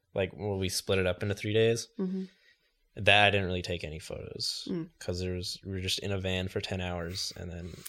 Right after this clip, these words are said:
Speaker 2: And everyone looked kind of the same the
Speaker 1: Yeah.
Speaker 2: whole time. Fair enough. Okay. We're gonna have another song here
Speaker 1: Okay.
Speaker 2: now.
Speaker 1: Gotta pull out my phone
Speaker 2: What's the
Speaker 1: again.
Speaker 2: third one?
Speaker 1: Hold on, hold on, hold on.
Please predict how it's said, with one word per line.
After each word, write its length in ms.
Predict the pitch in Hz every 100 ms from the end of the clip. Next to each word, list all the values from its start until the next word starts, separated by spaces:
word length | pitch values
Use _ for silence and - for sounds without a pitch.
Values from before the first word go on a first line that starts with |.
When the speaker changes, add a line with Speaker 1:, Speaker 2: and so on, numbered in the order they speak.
| - 214 208
Speaker 2:
And 40 | 196
everyone 220 | 185 185
looked 220 | 180 185
kind 160 | - 214
of 120 | 214
the 80 | 208
same 320 | 208 240 165
the 100 | 139
Speaker 1:
Yeah. 120 | 101
Speaker 2:
whole 100 | -
time. 300 | 180 180 170 175 - - - - - _ _ _
Fair 160 | 226
enough. 320 | 240 240 - - _ - _ _ _ _ -
Okay. 300 | 170 165 151 - _ _ _ _ _ _ _
We're 80 | 180
gonna 60 | 175
have 120 | 175
another 220 | 160 151
song 320 | 156 - 143 160
here 140 | 175
Speaker 1:
Okay. 100 | 143
Speaker 2:
now. 260 | - - - - - -
Speaker 1:
Gotta 180 | 110 -
pull 120 | 104
out 60 |
my 60 | 95
phone 100 | -
Speaker 2:
What's 140 | 208 -
the 60 |
Speaker 1:
again. 80 | 185
Speaker 2:
third 180 | 190 180
one? 260 | 170 156 175 -
Speaker 1:
Hold 140 | 107 95
on, 160 | 90
hold 220 | 98 98 95
on, 60 |
hold 180 | 98 95
on. 220 | 92 104